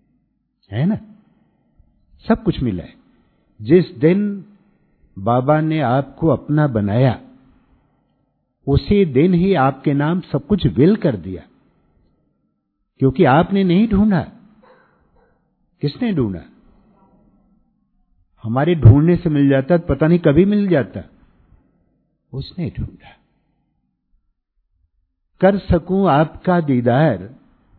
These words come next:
कर सकूं आपका दीदार,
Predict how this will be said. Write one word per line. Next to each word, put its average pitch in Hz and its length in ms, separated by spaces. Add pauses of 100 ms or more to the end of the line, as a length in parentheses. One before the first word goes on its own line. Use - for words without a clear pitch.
(720)
कर 160 240
सकूं 147 440
आपका 135 420
दीदार, 110 540